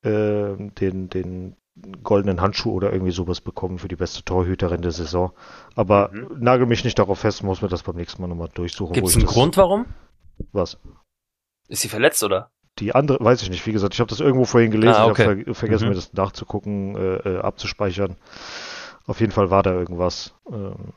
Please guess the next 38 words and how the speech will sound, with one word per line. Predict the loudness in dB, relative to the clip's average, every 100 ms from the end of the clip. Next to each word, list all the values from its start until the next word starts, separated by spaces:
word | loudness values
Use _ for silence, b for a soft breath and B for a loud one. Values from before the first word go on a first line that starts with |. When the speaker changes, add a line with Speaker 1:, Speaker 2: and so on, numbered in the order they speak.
| _ _ _
Speaker 1:
find's | -4 -2 -2
jetzt | -4
auch | -4
grad | -2 -4
auf | -4
die | -8
Schnelle | -8 -8 -6
nicht. | -8 -6 -4
Ich | 0
guck | 0 0
mal | 0
bis | 0
Speaker 2:
Ich, | 0
Speaker 1:
nächste | -2 -4
Speaker 2:
ich | -2
Speaker 1:
Woche. | 0 0
Speaker 2:
notier's | 2 4 4 4
mir | 4
mal | 4
für | 4
nächste | -2 -4 -4 -2
Woche, | 0
Speaker 1:
Richtig, | 0 -4 -8
Speaker 2:
genau. | -10 -12
Speaker 1:
mach | -12
das. | -14 -14 -12
Hab | -6 -2
ich | -2
auch | -2
schon | -2
bei | -2
mir. | -2 -2 -4 -8 _ _ B B B B B B B B _ _ _ _ -8
Und | -6
dann | -6
gucken | -6 -6 -6
wir |
mal | -8 -6
weiter. | -4 -2 -2